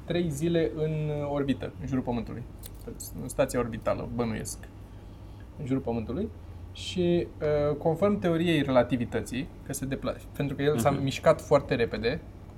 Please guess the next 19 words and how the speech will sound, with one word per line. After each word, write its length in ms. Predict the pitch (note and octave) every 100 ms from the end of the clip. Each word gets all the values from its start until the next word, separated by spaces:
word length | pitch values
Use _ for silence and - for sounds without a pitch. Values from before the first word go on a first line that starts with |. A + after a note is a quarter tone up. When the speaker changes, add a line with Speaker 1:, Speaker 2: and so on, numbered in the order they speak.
| -
Speaker 1:
uh, 120 | A#2 A2+
Speaker 2:
Da. 100 | A2
Speaker 1:
în 180 | C#3+ B2
orbită, 680 | B2 A#2 A2+ D3 A3 D4 C4+ - -
el 200 | G#3 A3+
a, 420 | G#3+ G#3 G3+ G3 -
uh, 580 | F3 F3 E3+ E3 D#3 D3+ D3+ - - - -
călătorit 400 | - D#3+ F3+ F#3+ -
în 140 | E3
timp 380 | D#3+ F#3+ G3 - - - - -
about 420 | E3+ D#3 F3+ F#3 -
zero 380 | C#3+ E3 G3 F#3+
virgulă 360 | E3+ E3 E3
zero 320 | D#3+ E3 E3+ D#3
două 240 | D#3+ D#3+ D#3+
secunde. 460 | - D3+ D3 - - - - - - - - - - - - - - -
Este 280 | B2+ -
Speaker 2:
E 140 | A#2
un 60 | A#2+